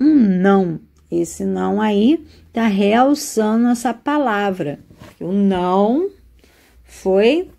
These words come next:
um não mesmo. Tinha me lembrado da definição que José Dias dera deles: olhos de cigana, oblíqua e dissimulada. Então,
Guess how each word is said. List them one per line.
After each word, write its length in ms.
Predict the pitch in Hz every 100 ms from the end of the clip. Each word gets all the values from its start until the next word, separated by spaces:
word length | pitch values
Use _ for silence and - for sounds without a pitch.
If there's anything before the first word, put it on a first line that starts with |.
| -
um 120 | 185
não 480 | 190 185 190 226 415
mesmo. 460 | 349 190 151 - - _ _ _ _ _ - - - _ _ _ _ _ _ -
Tinha 440 | - 392 427 427
me 140 | 403
lembrado 640 | 381 311 226 220 226 240 247
da 140 | 240
definição 760 | 226 240 240 233 240 - 220 240
que 160 | 240
José 420 | 226 214 214 226
Dias 580 | 240 202 190 214 220 220
dera 380 | 185 185 185 214
deles: 680 | 196 190 175 - - - - _ -
olhos 440 | 196 196 196 196
de 120 | 190
cigana, 840 | 196 - 214 185 175 175 170 - _
oblíqua 800 | 190 208 190 175 165 - 160 - _
e 80 | 180
dissimulada. 1000 | 170 - 185 185 208 190 151 165 - 196 _ _ - 147 _
Então, 540 | 202 220 226 185 170